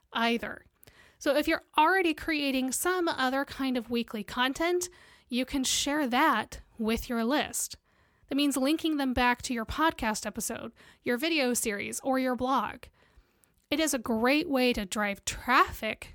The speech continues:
to these pieces of content that you're creating, and it helps get them in front of the people that are gonna care about that most anyway. Now, if you haven't started creating weekly content yet, then you can actually just take something you shared on Instagram, maybe that week or in a previous week,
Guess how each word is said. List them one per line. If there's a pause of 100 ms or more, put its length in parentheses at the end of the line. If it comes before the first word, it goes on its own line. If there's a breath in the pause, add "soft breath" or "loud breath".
(120)
to
these
pieces
of
content
that
you're
creating, (500 loud breath)
and
it
helps
get
them
in
front
of
the
people
that
are
gonna
care
about
that
most (440 soft breath)
anyway. (800 soft breath)
Now,
if
you
haven't
started
creating
weekly
content (100)
yet, (840 soft breath)
then
you
can (100)
actually
just
take
something
you
shared
on
Instagram,
maybe
that
week
or
in
a
previous
week,